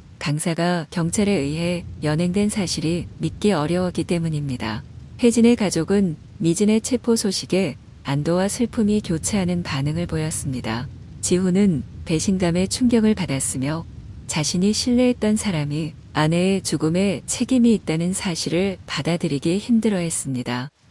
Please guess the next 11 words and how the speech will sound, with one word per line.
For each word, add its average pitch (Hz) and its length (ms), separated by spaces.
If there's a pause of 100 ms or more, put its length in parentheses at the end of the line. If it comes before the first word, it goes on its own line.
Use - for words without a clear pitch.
(120)
그는 190 420 (200)
상실감과 190 960
끔찍한 233 560
사건의 190 480
경위에 160 420
대한 165 300
충격 233 380
속에서 143 560 (280)
고통스러운 226 680
나날을 143 380
보냈습니다. 143 800